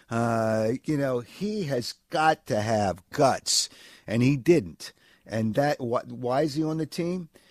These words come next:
Because at one point, before Daryl Morey got here, the ownership says, "Oh, we can't, we can't trade Ben Simmons. He's a generational player."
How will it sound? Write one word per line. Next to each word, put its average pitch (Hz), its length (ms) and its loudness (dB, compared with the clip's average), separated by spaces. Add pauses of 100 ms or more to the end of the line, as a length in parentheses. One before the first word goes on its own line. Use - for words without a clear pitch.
(220)
Because 135 560 0
at 110 160 -2
one 185 280 2
point, 104 440 0 (120)
before 120 440 -4
Daryl 101 280 2
Morey 92 280 -4
got 131 240 2
here, 90 260 -4
the 101 160 -4
ownership 113 420 -4
says, 80 320 -10
"Oh, 90 200 -12
we 101 120 -14
can't, 82 300 -16 (360)
we 123 140 -4
can't 95 340 -12
trade 85 340 -14
Ben 90 180 -12
Simmons. 95 380 -10
He's 104 160 -10
a 85 40 -14
generational 98 840 -6
player." 107 440 -6